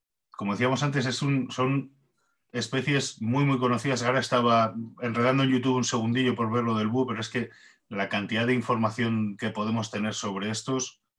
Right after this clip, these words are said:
sobre estas especies es, hombre, sobre todo sobre los halcones, es verdad que otras son menos conocidas, pero es recomendable el, el echar un vistazo de bucear por internet porque hay información muy, muy interesante. Y luego, en línea de la foto que os ponía antes del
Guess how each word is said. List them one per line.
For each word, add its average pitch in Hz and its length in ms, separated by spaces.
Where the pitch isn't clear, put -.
sobre 98 220
estas 117 180
especies 120 500
es, 101 320
hombre, 113 360
sobre 92 240
todo 107 240
sobre 98 240
los 98 160
halcones, 131 340
es 107 80
verdad 107 240
que 104 80
otras 104 220
son 104 140
menos 107 220
conocidas, 117 600
pero 95 240
es - 220
recomendable 104 800
el, 92 500
el 95 220
echar 107 320
un 117 80
vistazo 110 440
de 104 140
bucear 110 460
por 113 100
internet 110 420
porque 101 200
hay 101 60
información 107 540
muy, 107 160
muy 110 140
interesante. 104 640
Y 113 120
luego, 127 440
en 104 260
línea 131 180
de 135 60
la 127 120
foto - 220
que 127 60
os 120 80
ponía 127 240
antes 107 300
del 90 580